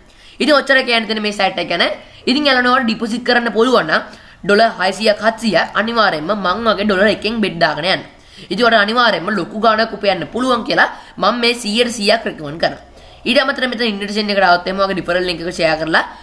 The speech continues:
ඕනෙම තැනක ෂෙයාර් කරන්න පුළුවන්. ෂෙයාර් කරලා කවුරු හරි රෙජිස්ටර් වෙලා ඩිපොසිට් එක කරලා වැඩ පටන් ගත්තොත් ඔයාලට ටික ටික කමිෂන් ඇඩ් වෙනවා. ඒකිනුත් වඩා ආදායමක් ගන්න පුළුවන්. ඊට අමතරව මෙතන කස්-, කස්ටමර් සර්විස් එකට බලා ගන්න පුළුවන් වෙනවා මෙන්න මේ ආකාරයෙන්. ඉතින්, අ, මේකේ ඔයාලට බලා ගන්න පුළුවන් ට්වෙන්ටි ෆෝර් hours online ඉන්නවා.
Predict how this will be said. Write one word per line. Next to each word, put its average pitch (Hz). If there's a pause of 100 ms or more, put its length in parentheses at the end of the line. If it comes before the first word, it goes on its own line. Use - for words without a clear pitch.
(100)
ඕනෙම 214
තැනක 202
ෂෙයාර් 185
කරන්න 165
පුළුවන්. 165
ෂෙයාර් 165
කරලා 160
කවුරු 156
හරි 160
රෙජිස්ටර් 143
වෙලා 160
ඩිපොසිට් 170
එක 190
කරලා 156 (320)
වැඩ 180
පටන් 208
ගත්තොත් 160
ඔයාලට 175
ටික 180
ටික 202
කමිෂන් 190
ඇඩ් 160
වෙනවා. 135
ඒකිනුත් 165
වඩා 170
ආදායමක් 156
ගන්න 139
පුළුවන්. 208 (680)
ඊට -
අමතරව 254
මෙතන 240
කස්-, -
කස්ටමර් 202
සර්විස් 202
එකට 190
බලා 160
ගන්න 156
පුළුවන් 143
වෙනවා 139
මෙන්න 139
මේ 143
ආකාරයෙන්. 151 (560)
ඉතින්, 220
අ, 226 (260)
මේකේ 208
ඔයාලට 185
බලා 170
ගන්න 170
පුළුවන් 175
ට්වෙන්ටි 165
ෆෝර් 165
hours 151
online 147
ඉන්නවා. 156